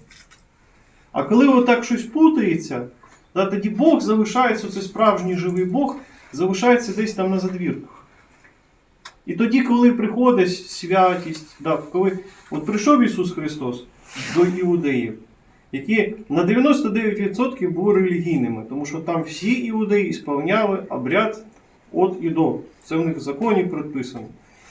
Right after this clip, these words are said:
Вони там соблюдали все до буквочки. І навіть більше цього. Але прийшов Ісус Христос до них, Бог во плоті.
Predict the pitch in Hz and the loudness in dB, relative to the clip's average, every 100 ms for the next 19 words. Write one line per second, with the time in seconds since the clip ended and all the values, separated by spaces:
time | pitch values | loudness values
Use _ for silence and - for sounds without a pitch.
0 | - - 156 170 175 139 - 160 160 208 | -14 -4 -2 0 0 -2 -4 -6 -4 -2
1 | 214 208 185 - 190 185 185 165 127 - | 2 2 2 -2 -2 -2 -2 -4 -8 -10
2 | - - _ _ _ _ _ _ 143 160 | -14 -18 _ _ _ _ _ _ -4 -2
3 | 175 185 151 139 180 - 127 - 120 - | 0 0 0 -2 -4 -4 -6 -8 -10 -12
4 | - _ _ - - - - - - - | -20 _ _ -20 -20 -20 -20 -20 -20 -14
5 | - 214 285 302 277 320 285 269 - 254 | 4 6 6 6 4 4 4 4 4 0
6 | - 247 240 254 240 180 165 156 151 202 | 2 2 2 4 2 2 0 0 0 -2
7 | 180 160 147 135 127 120 | -2 -4 -4 -6 -6 -8